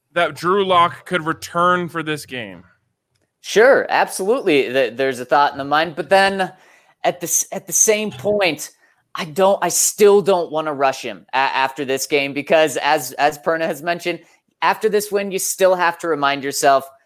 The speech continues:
Speaker 2: it was the Jets. And is it worth it to potentially get Drew Lock if he's back at eighty percent, to have him take a hit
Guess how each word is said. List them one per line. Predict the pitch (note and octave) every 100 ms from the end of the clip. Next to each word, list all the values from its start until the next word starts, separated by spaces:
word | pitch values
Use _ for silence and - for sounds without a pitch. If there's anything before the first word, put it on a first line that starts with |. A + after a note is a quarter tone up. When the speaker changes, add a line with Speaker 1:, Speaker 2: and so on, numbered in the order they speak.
| _ _ -
Speaker 2:
it | C3
was | A#2+ A#2
the | A#2
Jets. | G#2 F#2 - - -
And | C#3 C#3+ D3 -
is | F3 F#3
it | A3 D3+
worth | D3 F#3 G3+
it | A#3 - -
to | - F#3 E3 D3
potentially | D#3+ F3 - - G3 G3+ G3 G3+ G3+ -
get | D#3+ F#3+ F#3+
Drew | D#3 F3+
Lock | E3+ D#3 F3 -
if | C#3+
he's | E3+ D3+
back | E3 D#3+ E3
at |
eighty | D3 D3+ D3+
percent, | D#3+ - D3+ D#3 _ _ _ _ -
to | F3
have | E3+ F3
him | F3
take | F#3 D#3+
a | C3+
hit | - F#3+